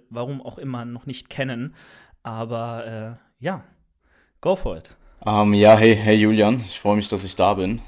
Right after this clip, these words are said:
Speaker 2: Ähm, danke dir auf jeden Fall, ist mir eine Ehre. Ähm, hast du sehr, sehr unterhaltsam eingeleitet, muss man an der Stelle auf jeden Fall, äh, erwähnen.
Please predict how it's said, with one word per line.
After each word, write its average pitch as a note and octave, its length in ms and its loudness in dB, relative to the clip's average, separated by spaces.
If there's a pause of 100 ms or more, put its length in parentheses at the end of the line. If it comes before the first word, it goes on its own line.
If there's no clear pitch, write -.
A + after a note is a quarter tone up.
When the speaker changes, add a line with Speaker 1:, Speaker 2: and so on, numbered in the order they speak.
(120)
Speaker 2:
Ähm, F2 360 -8
danke F2+ 240 -6
dir E2+ 120 -4
auf E2+ 100 -10
jeden F2 140 -6
Fall, F2 300 -4
ist - 180 -8
mir F2 140 -6
eine F2+ 240 -8
Ehre. G2 380 -4 (920)
Ähm, G2 240 -6
hast G2+ 200 -4
du G#2 140 -2
sehr, G2+ 300 4
sehr G2+ 320 0 (280)
unterhaltsam G#2+ 680 -4
eingeleitet, F#2+ 640 -8
muss F#2+ 180 -12
man G2 120 -8
an F2+ 100 -10
der F#2 100 -8
Stelle F2+ 180 -10
auf F2+ 120 -10
jeden F#2 120 -12
Fall, F#2 220 -6
äh, F2+ 180 -8
erwähnen. F#2+ 600 -8